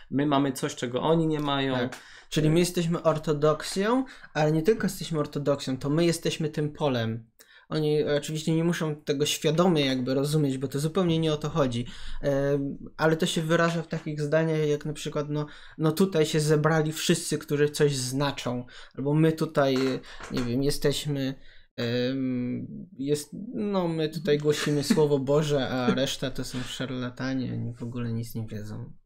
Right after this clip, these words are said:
Speaker 2: prawdy nie znają. No to też na, m, przykładzie sztuki by można było dosyć łatwo. E, awangarda musi być, em, heterodoksyjna, nie?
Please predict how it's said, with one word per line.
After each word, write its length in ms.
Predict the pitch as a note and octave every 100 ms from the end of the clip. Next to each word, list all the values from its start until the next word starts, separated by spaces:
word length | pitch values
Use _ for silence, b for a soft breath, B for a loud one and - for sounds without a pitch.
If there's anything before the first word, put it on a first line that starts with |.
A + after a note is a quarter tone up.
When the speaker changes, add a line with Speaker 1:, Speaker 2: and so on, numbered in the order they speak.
| _
Speaker 2:
prawdy 280 | A2+ A2 A2+
nie 160 | A2+
znają. 480 | G#2+ A2 A2 A2+ A#2+ - b b _ _
No 60 | D#3
to 120 | F#3+
też 200 | G3+ G3
na, 200 | G3 F#3+
m, 160 | F#3 F3+
przykładzie 460 | - - F#3 F3+ F3
sztuki 360 | - - -
by 140 | D3+ D3+
można 280 | D3+ D3 D3
było 200 | D3 C#3+
dosyć 320 | D3 C#3 -
łatwo. 420 | D#3 D#3 - F3+ - B B -
E, 120 | -
awangarda 640 | D#3 D#3+ D#3+ D#3+ E3+ E3 D#3+
musi 320 | D#3+ D#3 D#3+
być, 500 | D3 D3+ D3 - - D3+ D3 D3 C#3+ C#3+
em, 520 | C#3+ C#3+ C#3+ D3 C#3+
heterodoksyjna, 920 | - D3 D3+ D3 D#3 - F#3 B2+ B2
nie? 300 | B2 B2+ D3+